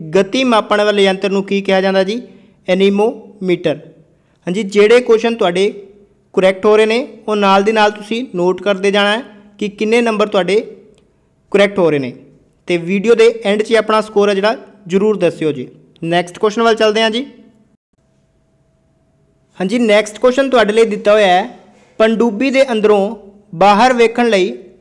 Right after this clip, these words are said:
ਉਪਯੋਗ ਕੀਤੇ ਜਾਣ ਵਾਲੇ ਯੰਤਰ ਨੂੰ ਕੀ ਕਿਹਾ ਜਾਂਦਾ ਹੈ? ਹਾਂਜੀ, ਇਹ ਕੁਐਸਚਨ ਵੀ very, very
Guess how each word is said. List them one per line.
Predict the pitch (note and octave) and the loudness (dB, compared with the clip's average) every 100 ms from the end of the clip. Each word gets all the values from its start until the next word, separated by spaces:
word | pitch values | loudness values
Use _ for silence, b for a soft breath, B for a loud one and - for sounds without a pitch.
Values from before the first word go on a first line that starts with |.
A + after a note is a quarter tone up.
| _ | _
ਉਪਯੋਗ | G#3+ G#3+ A3+ A3+ B3 A#3+ | -4 0 4 6 4 0
ਕੀਤੇ | G3+ A#3 | -2 2
ਜਾਣ | A3+ F#3+ G3 | 2 2 2
ਵਾਲੇ | G#3 F#3+ G3 | 2 2 0
ਯੰਤਰ | F#3+ G3 F#3+ | 0 -2 -2
ਨੂੰ | F3+ G3+ - - _ | -2 -6 -12 -20 _
ਕੀ | A#3 B3 | -4 -2
ਕਿਹਾ | A#3+ G3+ F3 | 0 2 2
ਜਾਂਦਾ | E3+ D3 C3 | -2 -4 -6
ਹੈ? | C#3+ - _ _ | -10 -20 _ _
ਹਾਂਜੀ, | D#3+ D#3+ G3 G#3 | -12 -12 -4 2
ਇਹ | A#3 | 2
ਕੁਐਸਚਨ | A3 A3 G#3+ A3+ | 4 0 0 -2
ਵੀ | F#3 A3 - - - | -2 -4 -8 -12 -2
very, | F#3+ A3 G#3+ | 0 0 0
very | G3+ | 0